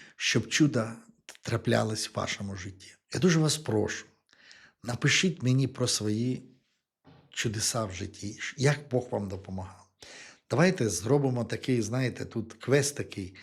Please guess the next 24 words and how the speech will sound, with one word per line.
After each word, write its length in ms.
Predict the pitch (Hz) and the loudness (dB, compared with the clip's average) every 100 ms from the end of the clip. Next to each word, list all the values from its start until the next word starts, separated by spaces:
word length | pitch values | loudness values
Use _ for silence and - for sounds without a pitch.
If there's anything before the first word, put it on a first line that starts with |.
| - - - _ | -20 -20 -20 _
описувати 680 | - 120 165 - 127 113 113 | -6 4 6 6 4 2 -2
будемо, 560 | 107 120 110 107 101 - _ _ _ _ _ _ _ _ _ _ | -2 -2 -2 -4 -10 -18 _ _ _ _ _ _ _ _ _ _
як 380 | 117 147 117 107 | -4 -2 -2 -4
Бог 300 | 110 127 - | -4 -4 -2
нам 160 | 110 104 | -6 -6
допомагав, 640 | - 101 101 101 98 98 _ _ - - - - - _ | -8 -8 -8 -8 -12 -16 _ _ -20 -20 -20 -20 -20 _
щоб 360 | - - 127 - | -6 0 0 2
кожен 280 | 170 127 123 | 2 4 2
з 120 | 113 | 2
нас, 400 | 143 135 - - _ 147 | 2 0 -2 -6 _ -14
е, 220 | 127 117 | -10 -2
додаткову 640 | 110 123 139 - 160 135 | 2 4 4 4 4 6
віру 280 | 120 127 104 | 4 2 0
отримав. 600 | 98 - 98 95 95 90 _ _ _ _ _ _ | -4 -8 -10 -10 -14 -20 _ _ _ _ _ _
Хай 180 | - 123 | 2 2
це 240 | - 117 | 2 -2
буде 400 | 107 113 113 107 - - - _ _ | -2 -4 -4 -6 -8 -18 -20 _ _
таким, 440 | - - 135 120 | -8 -2 0 0
знаєте, 520 | 107 135 131 131 107 - _ _ _ | 0 0 0 -4 -8 -10 _ _ _
сторінкою, 600 | - - 127 160 151 127 | -10 0 4 4 4 0
де 100 | 113 | 2
ми 160 | 127 131 | 2 0
хвалимося 800 | 127 113 135 139 123 110 - 95 | -2 0 2 2 0 -2 -4 -4
Богом, 420 | 92 92 - | -6 -8 -10